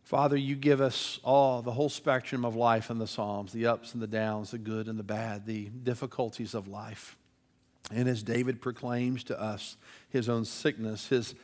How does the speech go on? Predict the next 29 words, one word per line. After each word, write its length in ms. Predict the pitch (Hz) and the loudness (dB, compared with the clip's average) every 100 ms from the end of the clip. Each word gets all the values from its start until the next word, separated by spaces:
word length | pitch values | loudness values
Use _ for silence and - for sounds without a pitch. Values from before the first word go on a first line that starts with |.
| - | -20
prayer 400 | - 135 147 151 | -6 2 6 6
to 120 | - 139 | 4 -2
you 220 | 135 127 | 0 0
in 80 | 120 | 0
the 80 | |
midst 340 | 117 127 - 123 | 0 0 -2 -4
of 80 | 110 | 2
that 240 | 110 - | 2 0
today, 460 | - 113 113 107 104 - - - - | -4 0 2 2 -2 -12 -20 -20 -4
we 100 | 135 | 0
pray 260 | 127 - 131 | 0 2 4
your 120 | 123 | 4
blessings 580 | 117 127 131 127 135 110 | 4 4 4 2 -4 -6
upon 260 | 107 120 117 | -4 -4 -4
the 80 | |
preaching 580 | 104 - 139 131 135 123 | -4 -2 -2 -2 -6 -4
of 140 | 120 113 | -4 -4
your 140 | 117 | -4
word. 320 | 113 120 117 | 0 0 0
May 80 | 120 | -2
your 160 | 120 110 | -4 -2
Holy 240 | 123 123 | 0 0
Spirit 340 | - 135 123 | -2 -2 0
work 340 | 113 117 120 - | 0 -2 -2 -4
within 260 | 110 117 110 | -6 -4 -6
us, 140 | 107 | -8
Father, 340 | - 104 110 | -10 -10 -8
we 140 | 107 107 | -8 -8
pray. 340 | - 135 131 | -10 -16 -16